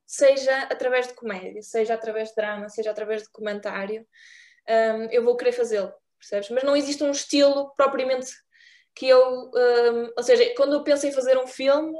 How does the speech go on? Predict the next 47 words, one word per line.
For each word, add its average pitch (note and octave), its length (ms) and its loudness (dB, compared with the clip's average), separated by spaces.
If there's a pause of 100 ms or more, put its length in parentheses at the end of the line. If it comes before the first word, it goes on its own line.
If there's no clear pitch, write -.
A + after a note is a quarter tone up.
(100)
eu B3+ 80 -10
não C4 140 -6
penso, C4 380 -2
"Ah, C4 80 -4
quero C4 160 -6
fazer B3 240 -4
um A#3+ 60 -6
filme B3 220 -8
de A3+ 40 -8
drama, A3 300 -4
ou G3 60 -12
quero G#3 160 -10
fazer G#3 180 -6
um G#3+ 140 -6
filme A3 260 -6
de G3+ 80 -16
comédia", G#3 420 -4
não. G3+ 260 -12
Eu A3 100 -6
quero, B3 200 2
eu - 840 -14
quero C#4+ 360 2
ter D4+ 160 2
uma D4 160 2
mensagem D#4+ 880 -2 (540)
nesse A#3+ 280 -2
filme, C4 260 -6
quero B3 320 -4 (400)
primeiro C#4 340 0 (220)
perceber B3+ 260 -4
qual C4 140 0
é B3+ 60 0
a B3+ 40 -2
mensagem B3+ 340 -4
que A#3 60 -6
eu B3 80 -4
quero A#3 180 -6
fazer, G#3+ 520 -6
quero A#3+ 160 -2
transmitir, A3+ 540 -6 (420)
e B3 100 -6
depois B3 400 2
é A#3 140 2
que B3 380 -2 (400)
escolho A#3+ 280 2
a A#3 40 0
forma, A#3 440 0